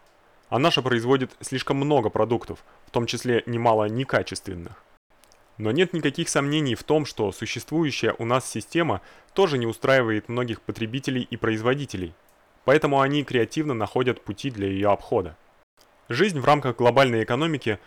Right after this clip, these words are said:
дает много примеров неподконтрольности отдельному человеку. Место работы, цены на А З С, голосование на выборах. Но почему-то в отношении еды мы все еще чувствуем себя немного иначе.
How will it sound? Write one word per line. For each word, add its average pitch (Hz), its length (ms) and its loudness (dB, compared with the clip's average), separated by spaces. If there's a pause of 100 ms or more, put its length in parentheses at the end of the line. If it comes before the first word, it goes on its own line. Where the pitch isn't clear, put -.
(220)
дает 165 340 4
много 156 320 2
примеров 123 500 0
неподконтрольности 123 880 -2
отдельному 110 540 -2
человеку. 120 580 -2 (440)
Место 156 300 2
работы, 117 480 2 (220)
цены 156 300 4
на 110 200 4
А 107 60 2
З 107 100 -2
С, 120 380 2
голосование 117 600 2
на 104 140 0
выборах. 107 460 -2 (640)
Но 120 100 -2
почему-то 160 400 0
в 131 60 4
отношении 139 520 -2
еды 135 280 -2
мы 160 100 0
все - 160 -2
еще 160 240 0
чувствуем 147 500 -4
себя 123 320 0
немного 123 360 -2
иначе. 127 600 -4